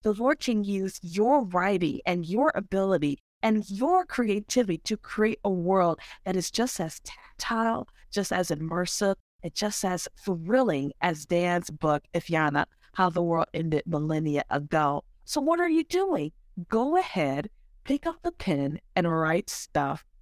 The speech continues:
Make sure you subscribe to us at P J C media dot net by clicking that pink follow button. If you want to support us, simply go to patreon dot com slash write stuff to see what you can do.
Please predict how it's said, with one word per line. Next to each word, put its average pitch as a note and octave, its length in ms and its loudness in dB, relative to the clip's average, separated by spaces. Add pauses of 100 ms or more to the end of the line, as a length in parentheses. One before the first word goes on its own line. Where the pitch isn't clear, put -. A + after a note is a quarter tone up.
(180)
Make C4+ 240 2
sure C#4 200 2
you A#3 180 4
subscribe F#3+ 560 0
to F3+ 160 2
us G#3 140 0
at D3+ 140 -4
P G3 220 -4
J F3 180 -2
C F#3 260 -4
media E3 360 -2
dot D3 280 0
net G#3+ 220 4
by D3+ 140 2
clicking F3+ 400 0
that C#3+ 220 0
pink - 340 -2
follow E3 340 0
button. E3 400 2 (300)
If - 160 -4
you F#3+ 100 0
want G3 140 2
to F3+ 80 0
support G#3 400 -2
us, A#3 140 -2
simply F3 260 -6
go E3 120 0
to D#3+ 60 -4
patreon D#3 480 -2
dot C#3+ 220 -4
com D#4 260 -2
slash D#3+ 400 0
write F#3 380 0
stuff A4 400 2 (340)
to F3+ 60 -10
see E4 340 -2
what E3+ 180 -6
you F3 120 0
can F#3 240 0
do. D3+ 280 -2